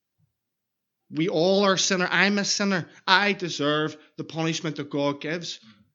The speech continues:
I deserve the punishment that God gives. One thing, though, in this world, you do the crime, you get, maybe get it after five years, ten years, they're depending on, depending on what you have done.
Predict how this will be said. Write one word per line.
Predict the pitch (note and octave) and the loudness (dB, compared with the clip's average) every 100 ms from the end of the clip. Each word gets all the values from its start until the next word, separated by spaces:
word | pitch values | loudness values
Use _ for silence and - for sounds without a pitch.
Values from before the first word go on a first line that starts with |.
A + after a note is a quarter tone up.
| _ | _
I | F#3 G#3 | -4 -2
deserve | G#3+ G3+ F#3+ F#3 | 0 0 2 2
the | F3+ | 0
punishment | F#3 F#3 E3+ F3 | -2 -4 -2 -4
that | E3 | -2
God | D#3+ D#3 | -2 -2
gives. | D#3+ F3+ F3+ - - - - | -2 -4 -4 -8 -18 -20 -2
One | G3+ G#3+ | 2 2
thing, | G#3 G3 G3 | 4 2 2
though, | G#3 F#3 - _ - | 2 0 -4 _ -4
in | F#3 | 0
this | F#3+ G#3 F3+ | 2 0 -2
world, | F3+ F3 | 0 0
you | E3+ | -2
do | E3+ E3+ | -2 -2
the | E3+ | -4
crime, | - D#3+ D#3+ D3+ - _ _ _ _ _ _ | -8 -6 -6 -6 -12 _ _ _ _ _ _
you | D#3+ D#3 E3+ | -16 -12 -10
get, | F3 F3 E3 A2+ - | -4 -6 -6 -18 -12
maybe | E3 D#3+ | -6 -6
get | B2+ | -4
it | A2+ | -6
after | A#2 B2+ | -6 -10
five | - E3+ F3+ E3 | -4 -2 0 -2
years, | F3 F3 E3+ | -2 -2 -4
ten | - D#3 E3 | -6 -4 -2
years, | E3+ D#3+ E3 D#3+ - - - | -2 -2 -4 -6 -10 -18 -10
they're | D#3+ | -8
depending | D#3+ - E3+ G3 G3 F3 | -8 -6 -2 0 0 0
on, | D3+ D3 C#3+ - | 0 -2 -4 -10
depending | D#3+ F3 F3+ E3+ | -10 -6 -4 -2
on | C#3+ C#3 C3+ - - | -2 -4 -6 -12 -6
what | C#3+ C3+ | -4 -2
you | C3+ | -4
have | C3 | -4
done. | B2 B2 | -4 -6